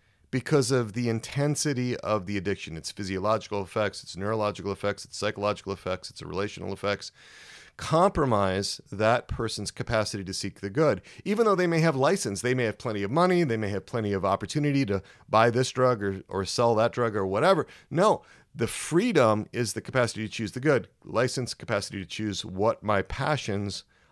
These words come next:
are seeking in the moment. One of the things that's happened after the Enlightenment is that man became the measure of all things instead of God,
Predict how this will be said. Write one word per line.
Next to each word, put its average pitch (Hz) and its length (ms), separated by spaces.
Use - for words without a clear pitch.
are 98 200
seeking 101 500
in 92 160
the 90 60
moment. 87 480
One 156 240
of 196 80
the 170 60
things 147 160
that's 123 160
happened 147 560
after 110 240
the 95 140
Enlightenment 90 880
is 95 160
that 98 480
man 156 640
became 131 400
the 110 80
measure 104 400
of 90 120
all 85 260
things 85 520
instead 90 400
of 80 220
God, 64 460